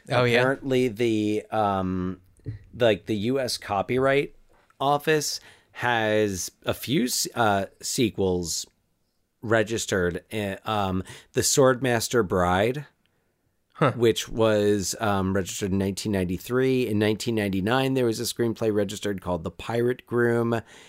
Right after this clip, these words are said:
Speaker 2: which is, they, uh, you know, me-,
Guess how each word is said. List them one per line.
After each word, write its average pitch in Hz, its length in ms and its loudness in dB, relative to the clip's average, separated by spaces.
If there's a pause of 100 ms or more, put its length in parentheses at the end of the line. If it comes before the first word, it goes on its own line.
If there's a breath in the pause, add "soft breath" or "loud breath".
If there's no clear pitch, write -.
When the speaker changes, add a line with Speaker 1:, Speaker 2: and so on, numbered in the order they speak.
(420 loud breath)
Speaker 2:
which 104 720 0 (160)
is, 90 1000 0 (220)
they, 104 300 -4 (160)
uh, 92 400 -6 (160)
you 107 160 -2
know, 90 160 0
me-, 98 160 -2